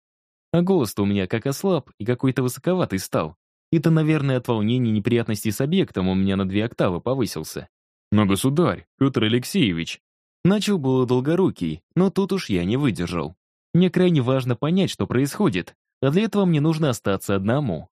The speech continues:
«Все вон! Оставьте меня!» Я вскочил на колени, указал рукой. Я надеюсь, что в том направлении была всё-таки дверь. «Я хочу побыть один. Мне нужно!» Я лихорадочно соображал, что же мне нужно такого,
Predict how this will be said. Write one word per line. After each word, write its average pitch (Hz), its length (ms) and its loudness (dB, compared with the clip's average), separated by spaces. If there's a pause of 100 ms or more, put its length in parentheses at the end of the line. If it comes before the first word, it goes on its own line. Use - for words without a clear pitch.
(400)
«Все 110 260 2
вон! 113 340 0 (180)
Оставьте 123 500 0
меня!» 98 380 -2 (600)
Я 190 140 4
вскочил 190 360 0
на 160 100 2
колени, 123 360 0
указал 110 420 0
рукой. 120 500 -4 (440)
Я 175 100 4
надеюсь, 196 320 4
что 147 140 -2
в 120 60 -8
том 143 140 0
направлении 107 540 0
была 92 280 0
всё-таки 98 420 -2
дверь. 139 400 0 (360)
«Я 101 140 4
хочу 107 300 2
побыть 104 320 0
один. 127 400 -2 (260)
Мне 110 180 4
нужно!» 107 520 0 (420)
Я 180 180 2
лихорадочно 180 640 0
соображал, 113 580 -2
что 117 200 -2
же 110 120 -2
мне 104 140 2
нужно 101 300 -2
такого, 98 640 -2